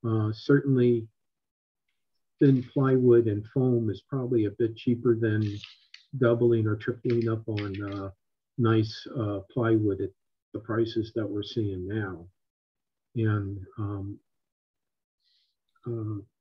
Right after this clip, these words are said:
so, uh, yeah.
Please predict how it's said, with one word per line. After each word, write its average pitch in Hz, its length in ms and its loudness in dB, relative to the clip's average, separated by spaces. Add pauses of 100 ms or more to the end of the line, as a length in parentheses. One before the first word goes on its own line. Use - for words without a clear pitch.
(840)
so, - 220 -6 (540)
uh, 98 240 -10 (340)
yeah. 185 220 -2